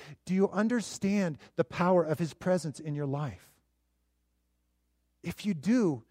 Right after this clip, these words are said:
then it's going to be a lot easier to walk through that storm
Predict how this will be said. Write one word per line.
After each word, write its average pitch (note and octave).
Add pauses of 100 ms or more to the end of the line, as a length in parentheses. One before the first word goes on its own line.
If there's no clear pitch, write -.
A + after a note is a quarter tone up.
(300)
then E3 (160)
it's -
going G#3
to D#3+
be D3+ (120)
a D3
lot E3+ (120)
easier B2+ (1700)
to D3
walk C#3
through C3+
that A#2
storm A2+